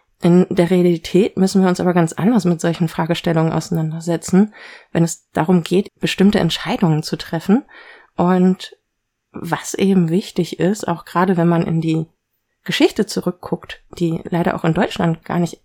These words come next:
allzu weit weg ist, wo Menschen politische Macht missbraucht haben, um, ähm, mit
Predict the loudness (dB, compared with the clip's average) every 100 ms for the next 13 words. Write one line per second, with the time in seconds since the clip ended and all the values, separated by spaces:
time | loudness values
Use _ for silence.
0 | -4 -4 -2 -4 -2 -2 -2 -6 -4 -8
1 | -8 -16 -20 -20 _ -2 2 4 2 2
2 | 0 -2 -10 _ _ _ 2 4 4 0
3 | 0 0 0 -4 -14 -20 _ _ _ _
4 | -2 -2 2 2 0 -6 -4 -2 0 -2
5 | -2 -2 0 0 0 -4 -14 -20 -20 _
6 | -2 0 0 -2 -4 -8